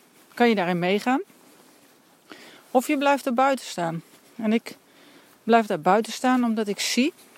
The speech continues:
wat er gebeurt bij die persoon. Ik zie welke triggers er zijn. Ik zie welke emoties er ontstaan tijdens het vertellen van het verhaal. En ik kan daar buiten blijven.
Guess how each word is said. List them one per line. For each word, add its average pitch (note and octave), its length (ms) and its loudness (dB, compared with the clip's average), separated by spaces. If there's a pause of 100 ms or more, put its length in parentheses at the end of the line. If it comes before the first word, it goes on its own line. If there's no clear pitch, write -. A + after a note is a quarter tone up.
(240)
wat G#3 180 -6
er G3+ 80 -2
gebeurt F#3+ 340 0
bij G#3+ 120 -6
die A3 140 -4
persoon. G#3 420 -4 (880)
Ik - 180 -6
zie C4 160 0
welke G#3 340 0
triggers A3 360 0
er G#3 80 -6
zijn. G3 420 -2
Ik G3 160 -10
zie G#3+ 140 0
welke F3+ 360 -2 (840)
emoties A3 580 2
er F#3+ 100 -4
ontstaan F#3+ 500 -2
tijdens G#3 440 0
het - 140 -20
vertellen G#3 460 -2
van F#3+ 200 -6
het F3 120 -8
verhaal. F3+ 440 0 (1500)
En A#3 140 4
ik A3 80 2
kan G3+ 180 0
daar G3+ 100 0
buiten G3 320 -2
blijven. D#3+ 420 -6